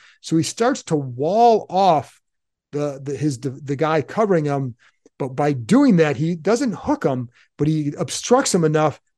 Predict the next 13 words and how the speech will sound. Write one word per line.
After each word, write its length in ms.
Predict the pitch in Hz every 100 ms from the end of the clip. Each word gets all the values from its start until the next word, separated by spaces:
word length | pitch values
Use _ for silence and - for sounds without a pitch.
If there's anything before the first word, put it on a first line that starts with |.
| -
that 160 | 135
the 80 | 151
defender 560 | 120 139 - 233 202 151
cannot 560 | - 147 160 180 165
then 200 | 156 156
react 420 | 147 156 165 151
to 80 | -
Howell 300 | 123 156 139
cutting 420 | - - 196 185
back 240 | 131 139 123
to 100 | 139
the 120 | 143
inside. 500 | 143 - 143 135 135